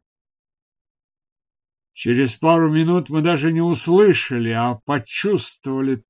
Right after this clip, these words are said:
топот множества бегущих по коридору ног, услышали, как распахнулась дверь, ударив по стене, и, главное, знакомые голоса преподавателей, лицеистов и доктора.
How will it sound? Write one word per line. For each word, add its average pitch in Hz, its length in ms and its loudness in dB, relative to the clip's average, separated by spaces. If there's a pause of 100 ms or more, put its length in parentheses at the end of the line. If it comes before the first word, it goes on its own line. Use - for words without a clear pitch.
топот 123 560 -4
множества 117 760 -4
бегущих 110 800 -6
по 104 140 -10
коридору 107 580 -6
ног, 127 640 -6 (640)
услышали, 170 800 2
как 151 240 -4
распахнулась 151 1000 -4
дверь, 135 680 2 (580)
ударив 135 600 -2
по 139 140 -4
стене, 143 760 -4 (1080)
и, 104 100 -10
главное, 131 440 -2
знакомые 123 580 -6
голоса 120 760 -8
преподавателей, 123 1080 -6
лицеистов 123 1080 -6
и 117 80 -8
доктора. 92 1120 -14